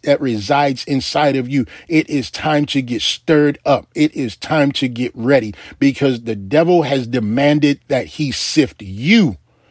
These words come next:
like wheat. So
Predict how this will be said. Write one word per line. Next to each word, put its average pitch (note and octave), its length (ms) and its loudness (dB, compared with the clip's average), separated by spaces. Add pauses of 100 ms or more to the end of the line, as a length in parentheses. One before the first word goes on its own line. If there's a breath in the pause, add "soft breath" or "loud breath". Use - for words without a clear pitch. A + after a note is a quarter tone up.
(160)
like C3 320 0
wheat. A#2 180 -6 (1400 loud breath)
So C#3 420 0